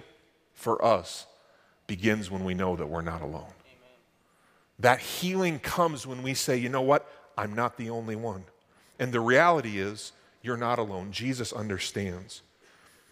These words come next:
Speaker 1: I-, if you're going to move, and you might be asking, "Where is this going?" Well, if you're gonna forgive, you need to first understand that you're not alone.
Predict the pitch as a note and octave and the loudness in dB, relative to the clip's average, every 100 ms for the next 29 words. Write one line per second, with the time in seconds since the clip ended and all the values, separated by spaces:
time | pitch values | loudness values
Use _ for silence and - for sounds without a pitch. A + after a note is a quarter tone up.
0 | - D3 D#3 D3 E3 F#3+ F3+ D3 B2+ D3+ | 0 4 4 6 6 8 6 2 2 4
1 | D3+ C3 C#3 D#3+ D#3 D3+ - B2+ C3+ C3+ | 4 0 4 4 8 6 6 0 2 2
2 | C3 - D3 A2+ C3 B2+ - - - C#3 | 0 0 2 4 4 4 2 -18 -2 0
3 | - E3+ F#3 C3+ - A2+ G#2 B2 D#3+ E3 | 2 4 4 2 -2 -4 0 0 0 -2
4 | - - _ _ _ - - - C#3+ D#3 | -14 -20 _ _ _ -20 -18 -4 -2 0
5 | A#2+ G#2+ D#3 D3+ C#3 A#2 G#2 - A#2+ G#2+ | -2 -2 0 0 -2 -4 -4 -2 0 0
6 | G2 - A2+ A2 A2 A#2 - - - - | -2 -2 -4 2 2 2 -2 -20 -20 -20
7 | _ - G2+ G2 G2 G2 | _ -8 -2 -2 -2 -4